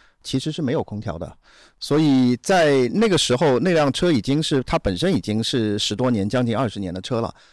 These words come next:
它也没有空调。所以的话，白天开车，特别是我们穿过那个内华达和加州的一些沙漠的时候，其实白天非常热。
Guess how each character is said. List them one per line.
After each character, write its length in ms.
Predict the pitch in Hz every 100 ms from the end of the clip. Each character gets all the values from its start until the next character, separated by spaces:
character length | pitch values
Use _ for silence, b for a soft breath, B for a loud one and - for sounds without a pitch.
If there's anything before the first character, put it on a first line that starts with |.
| b
它 120 | - 175
也 80 |
没 120 | 123 170
有 100 | 127
空 160 | 143
调。 240 | 127 73 - b b b
所 240 | - - 165
以 100 | 135
的 100 | 120
话， 320 | 151 123 113 - _
白 160 | - 127
天 180 | 180 185
开 160 | 160
车， 240 | 151 151 139
特 200 | - 165
别 140 | 120
是 120 | 131
我 160 | 139 98
们 140 | 85
穿 240 | 101 151 151
过 400 | 156 135 110 117 b b b -
那 160 | 135
个 80 | 107
内 120 | 127 131
华 180 | 117
达 300 | 120 104 101
和 160 | 120 110
加 220 | - 127
州 160 | 135 131
的 80 | 117
一 20 |
些 260 | - 113
沙 220 | 113 139 147
漠 160 | 131
的 100 | 107
时 160 | 101 95
候， 280 | 110 82 78
其 200 | - 110
实 240 | 101 95
白 120 | - 107
天 200 | 117 123
非 220 | - 143
常 220 | 120 107
热。 240 | 117 76